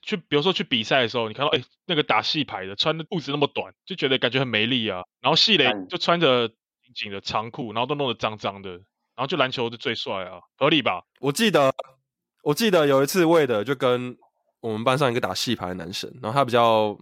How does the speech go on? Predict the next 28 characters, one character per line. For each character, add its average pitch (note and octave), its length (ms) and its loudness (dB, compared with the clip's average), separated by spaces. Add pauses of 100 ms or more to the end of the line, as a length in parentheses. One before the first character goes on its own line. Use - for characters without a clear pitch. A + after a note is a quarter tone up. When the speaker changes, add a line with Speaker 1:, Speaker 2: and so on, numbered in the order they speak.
Speaker 3:
娘 G2+ 240 -2
一 A2+ 60 -4
点， G#2 180 -8 (300)
然 G2 120 -2
后 A#2+ 180 2
Wade C3 200 2
就 A2 60 0
跟 G#2 40 0
他 G#2 120 2
说 G2 320 -4 (140)
：“你 A2+ 80 -12
可 - 100 -4
以 D3 60 2
不 B2+ 60 -2
要 C3+ 60 2
穿 B2+ 200 -4
短 F2+ 160 -6
裤 A2 160 -6
了 F#2 60 -6
吗？” F2+ 180 -12 (220)
<laughs> - 100 -10
然 F#3+ 100 2
后 A#3+ 60 6 (420)
那 D#3 180 0
个， D3+ 320 2
Speaker 2:
<laughs> C3 60 0
Speaker 3:
那 - 80 4
个、 B2 260 0